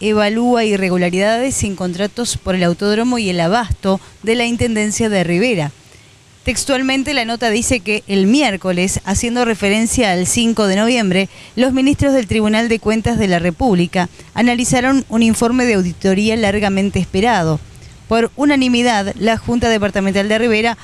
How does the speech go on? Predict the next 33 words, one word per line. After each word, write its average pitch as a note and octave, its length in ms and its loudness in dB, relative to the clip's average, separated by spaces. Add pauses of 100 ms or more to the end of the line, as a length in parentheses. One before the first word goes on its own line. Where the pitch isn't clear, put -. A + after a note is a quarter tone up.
(120)
había A3 380 0
solicitado G3+ 680 0
hace G3 220 0
un B3 120 2
año A#3+ 280 0 (300)
una C4+ 160 4
auditoría A#3+ 560 0
sobre A3 260 0
los G#3 160 0
contratos G#3+ 540 -2
de A3+ 80 2
la F#3+ 80 2
Intendencia F#3+ 480 0
de G#3 120 2
Rivera A#3 440 0 (220)
con D4+ 120 0
la C#4 80 2
empresa A#3+ 380 0
Ramón G#3+ 420 0
C. G3+ 260 0
Álvarez, G3 600 0 (180)
en A3+ 160 0
particular A#3+ 640 0
sobre B3+ 400 0
dos A3+ 220 -2
situaciones, G3 720 0 (240)
el G3+ 180 2
contrato G3+ 420 0
de G3 140 0
concesión F#3+ 640 0
del E3 120 2
abasto F3+ 380 0
municipal F3+ 680 0